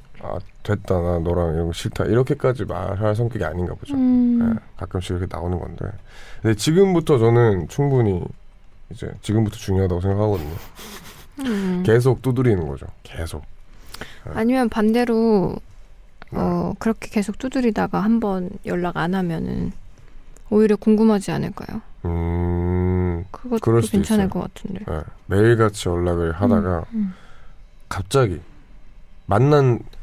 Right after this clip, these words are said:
Speaker 1: 만나고 나서
Speaker 2: 음.
Speaker 1: 그 다음날부터 연락 안 하는 거죠.
Speaker 2: 음, 그러니까요. 아, 여자분이 다른 남자들한테도 이렇게 하는 건 아니겠죠?
Speaker 1: 아, 약간 어장관리처럼?
Speaker 2: 네.
Speaker 1: 오, 그러면 또 이제 화가 나죠. 네.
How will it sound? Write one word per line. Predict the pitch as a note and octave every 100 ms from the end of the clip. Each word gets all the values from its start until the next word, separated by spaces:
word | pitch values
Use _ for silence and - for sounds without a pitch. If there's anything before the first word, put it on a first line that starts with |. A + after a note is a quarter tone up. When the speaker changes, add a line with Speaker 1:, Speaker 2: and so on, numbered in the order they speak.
| - -
Speaker 1:
만나고 | G2 A#2 D#3 D#3 C3+ G#2+
나서 | E2 E2 C3 D3+ - B3
Speaker 2:
음. | G3+ - - -
Speaker 1:
그 | -
다음날부터 | A2+ A#2 G#2+ - F2
연락 | E2+ D2+
안 | D2+
하는 | D#2 D2+
거죠. | - - B3+
Speaker 2:
음, | A#3+ A3 G#3 G3 F3+ - -
그러니까요. | - A#3+ G#3 - F#3 F#3
아, | G3+ A#3+ - - -
여자분이 | G3+ A3 A3 A3 G#3 G#3 G#3 G#3+ - - - - - - -
다른 | - A3+ A#3
남자들한테도 | F#3+ G3 G#3+ G3 F#3 F3+
이렇게 | E3 E3+ -
하는 | A3 A3+
건 | G3
아니겠죠? | - - - - A#3+ - - - - - - - -
Speaker 1:
아, | D#2 F2 F2 E2+
약간 | E2+ F#2
어장관리처럼? | F#2 G2+ G2 F2+ - A3
Speaker 2:
네. | G#3 F#3+ F#3+ - -
Speaker 1:
오, | F2+ F2 F2 F#2 G#2 G2 F#2+ F#2+ -
그러면 | A2+ C3+ C#3 G2+ G2+
또 | F2+
이제 | E2 - - - - - - - - - - - -
화가 | - A2+
나죠. | F#2 - - - - - -
네. | -